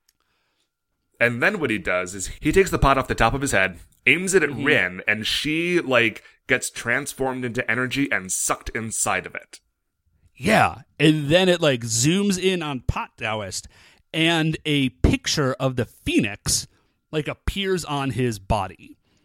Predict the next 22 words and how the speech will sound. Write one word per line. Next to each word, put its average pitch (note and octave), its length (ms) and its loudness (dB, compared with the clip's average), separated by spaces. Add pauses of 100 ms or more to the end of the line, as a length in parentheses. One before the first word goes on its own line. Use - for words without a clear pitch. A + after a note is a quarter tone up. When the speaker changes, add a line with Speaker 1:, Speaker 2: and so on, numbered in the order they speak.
(560)
Speaker 2:
So, D#3+ 360 -2 (500)
so - 140 -6
we G3+ 120 0
don't F4 100 2
know F3 120 0
what's D#3+ 320 -2
just A2+ 220 -6
happened, A2 600 -4
but, A2 460 2 (1200)
like, B2 380 0 (480)
something D#3+ 680 6
significant A2+ 640 0
has G2 120 -4
just G2+ 220 0
happened. E2 480 -8
I'm A2+ 140 0
sure C3 160 4
we'll G#2+ 120 4
find G2+ 220 -2
out F#2+ 100 -8
next F#2 220 -14
episode. G2 580 -16